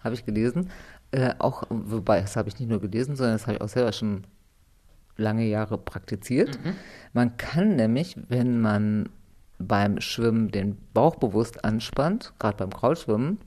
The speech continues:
Speaker 1: sehr wohl auch so ein bisschen so ein kleines Sixpack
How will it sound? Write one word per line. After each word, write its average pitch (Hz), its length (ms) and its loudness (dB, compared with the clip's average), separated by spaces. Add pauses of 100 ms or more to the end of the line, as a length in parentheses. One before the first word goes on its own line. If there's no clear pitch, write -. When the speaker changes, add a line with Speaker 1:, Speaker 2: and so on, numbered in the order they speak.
(440)
Speaker 1:
sehr 143 420 6
wohl 156 400 2
auch 165 240 -2
so 175 120 -2
ein 165 120 -2 (160)
bisschen 170 400 -2
so 170 80 -4
ein 160 80 -10
kleines 151 400 -4
Sixpack - 600 -6